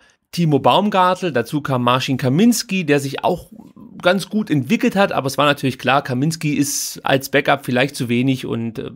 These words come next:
es ist auch schwierig, mit zwei so jungen Innenverteidigern in die Saison zu gehen. Es könnte sich einer verletzen, es kann sein, dass einer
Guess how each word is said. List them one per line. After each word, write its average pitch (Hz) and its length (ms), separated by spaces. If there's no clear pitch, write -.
es 139 180
ist 139 140
auch 139 160
schwierig, 143 380
mit 135 160
zwei 147 220
so 143 140
jungen 160 380
Innenverteidigern 127 920
in 127 120
die 127 100
Saison 123 400
zu 175 160
gehen. 151 240
Es 139 140
könnte 143 240
sich 127 180
einer 135 160
verletzen, 131 500
es 135 140
kann 127 220
sein, 120 240
dass 127 140
einer 123 360